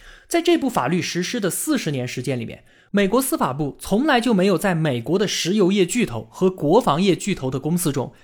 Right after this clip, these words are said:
调查出任何的问题。这些公司竟然不使用任何灰色手段，就能够在如此高敏感度的领域拿下合同，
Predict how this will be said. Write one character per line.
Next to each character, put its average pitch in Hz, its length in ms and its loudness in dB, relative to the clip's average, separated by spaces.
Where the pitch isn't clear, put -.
调 214 240 2
查 139 220 -4
出 185 200 -4
任 214 240 0
何 - 180 -8
的 123 80 -4
问 123 180 -4
题。 - 180 -12
这 339 160 2
些 185 120 2
公 151 160 -4
司 - 260 -12
竟 359 180 2
然 220 160 2
不 226 140 2
使 - 220 -4
用 170 180 0
任 294 240 0
何 143 180 -2
灰 190 220 2
色 185 160 -4
手 - 220 -8
段， 110 180 -8
就 359 180 6
能 196 160 4
够 240 160 2
在 208 160 2
如 156 260 -2
此 - 220 -4
高 240 240 0
敏 185 180 2
感 143 200 0
度 165 120 -2
的 143 80 -4
领 113 200 -4
域 139 160 -4
拿 123 180 -6
下 165 160 -6
合 - 260 -10
同， 165 280 -4